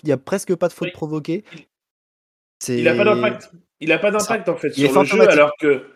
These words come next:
Speaker 2: alors qu'il devrait avoir de l'impact, en fait, sur cette équipe-là. Donc, euh,
Speaker 1: Et
Speaker 2: oui, peut-être que le fait que ce soit Marcus Smart qui défende dessus, peut-être que ça change un petit peu,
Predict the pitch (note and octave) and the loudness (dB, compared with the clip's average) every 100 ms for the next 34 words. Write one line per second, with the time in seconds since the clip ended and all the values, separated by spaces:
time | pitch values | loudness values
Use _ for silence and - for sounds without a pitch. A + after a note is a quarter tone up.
0 | _ - B2 D3 - D3+ C#3 D3+ G3 F#3+ | _ -6 2 2 0 -12 -10 -4 4 4
1 | E3+ D#3 D3+ D#3+ G3 - C#3 C3+ - B2 | 4 2 0 0 -4 -4 -4 -4 -6 -10
2 | B2+ B2 A#2 B2 B2 G#2 _ _ A2 A2+ | -10 -12 -18 -12 -12 -12 _ _ -14 -12
3 | A#2 A#2+ C3+ G3+ F3 - F3+ F3+ D#3+ C#3+ | -4 -2 -2 -4 -6 -4 -4 0 2 4
4 | C#3 C#3+ F3 - D3 C3 C3 C3+ C#3+ C3+ | 4 0 -4 -4 0 2 0 -2 -2 -4
5 | - C#3+ D#3+ D#3 C#3+ B2+ C3 C3 C3 B2+ | -8 -10 -8 -10 -8 -10 -8 -8 -8 -8
6 | E3 D#3 - _ _ C3 F3+ E3 C3+ C3+ | -10 -10 -14 _ _ -8 -8 -8 -8 -8
7 | B2 B2+ B2 B2+ D3 F3 G3+ | -8 -8 -8 -10 -12 -8 -8